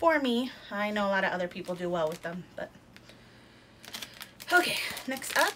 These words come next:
this is the brand Well Dressed Wolf. Um, so I got super excited when I found this dress. Uh, it's been a while now. It did not sell quickly. Um, I have about six fifty into it.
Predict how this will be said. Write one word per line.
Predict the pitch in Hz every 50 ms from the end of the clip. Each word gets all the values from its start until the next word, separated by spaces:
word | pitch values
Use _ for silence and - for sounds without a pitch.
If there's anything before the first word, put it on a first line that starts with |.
| -
this | - 294 294 294
is | 269
the | 269 262
brand | 254 262 247 240 226 220
Well | 226 226 240
Dressed | 233 226 233 226 226 226 - -
Wolf. | 240 226 240 233 208 196 220 320 392 - - - - - - - - - - - - - - -
Um, | - 202 202 208 202 202 208 202 196 - - - -
so | - - 269
I | 269 302
got | 403 381 - -
super | - - 349 339
excited | 302 294 - - 294 277 254 254
when | 240 233 233
I | 220 220 214
found | 214 - 262 254 247 240 220
this | 196 196 - -
dress. | - 202 180 190 190 - - - - - - - -
Uh, | 170 170 - - - - - - - -
it's | 202 196 -
been | - - 208 202
a | 185
while | 180 175 170 165 160 160
now. | 160 156 170 190 185 - - - - - - -
It | 190 185
did | 190 185
not | 185 185 170 - -
sell | - 196 175
quickly. | 175 - - 247 240 - 254 247 240 233 233 233 220 - - -
Um, | 190 190 190 190 190
I | 190
have | 202 214 214 208
about | 208 202 196 170 -
six | - 269 269 - -
fifty | - 247 233 - 240 240 -
into | - 202 208 208 - 208 202
it. | 202 202 -